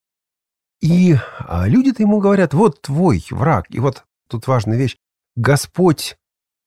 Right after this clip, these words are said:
отдает его в твои руки. Помните, как часто кричал Саул про своих врагов: «Он должен умереть, он должен умереть». Эта фраза повторялась неоднократно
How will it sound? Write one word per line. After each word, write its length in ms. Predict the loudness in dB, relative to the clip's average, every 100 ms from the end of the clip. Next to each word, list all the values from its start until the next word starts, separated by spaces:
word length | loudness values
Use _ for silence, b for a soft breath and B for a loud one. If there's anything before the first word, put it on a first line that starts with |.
| _ _
отдает 580 | -2 0 2 4 2 0
его 400 | -4 -2 -4 -6 _ _ _
в 120 | -10
твои 220 | -2 0
руки. 340 | 0 -2 -8 -20 _ _ _ _ -6
Помните, 280 | -2 -2 -4
как 160 | -8
часто 480 | -4 -2 -2 -4 -8
кричал 420 | -6 -6 -4 -4
Саул 440 | -4 -4 -2 -4 -6 _ _ _ _ _ -8
про 300 | -4 -2 -4
своих 440 | -4 -4 -4 -4
врагов: 360 | -8 -6 -8 -10 -6
«Он 400 | 0 0 0 -4
должен 420 | -4 -2 -2 -2
умереть, 640 | -2 -2 -4 -6 -12 -14
он 300 | -2 0 0
должен 360 | 0 0 0 -2
умереть». 400 | -2 -4 -8 -14 _ _ _ -10
Эта 180 | -6 -4
фраза 320 | -2 -2 -4
повторялась 560 | -8 -4 -2 -2 -2
неоднократно 680 | -2 -2 -2 0 0 0 -4